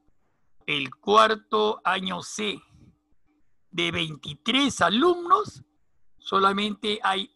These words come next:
ocho participantes. Acá tenemos nueve participantes. ¿Ven? Vienen así en cámara lenta, vienen, alumnos. Ya son nueve y cuarenta y dos. Ya pasaron dos minutos.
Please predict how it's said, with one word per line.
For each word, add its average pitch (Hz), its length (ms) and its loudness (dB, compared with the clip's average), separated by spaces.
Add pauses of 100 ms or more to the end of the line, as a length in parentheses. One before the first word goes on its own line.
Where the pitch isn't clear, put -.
ocho 254 540 0
participantes. 127 1300 -4 (600)
Acá 135 260 -4
tenemos - 580 -6 (400)
nueve 220 520 0
participantes. 151 960 -4
¿Ven? 202 240 -8
Vienen 262 340 0
así 269 400 -4
en 233 120 -6
cámara 233 380 2
lenta, 294 680 -6
vienen, 180 460 -12
alumnos. - 240 -20 (880)
Ya 180 180 -4
son 101 300 -4
nueve 214 320 0
y 101 80 -6
cuarenta 139 420 -2
y 110 120 -16
dos. - 420 -18
Ya 156 160 -2
pasaron 180 420 0
dos 220 240 2
minutos. 233 720 -2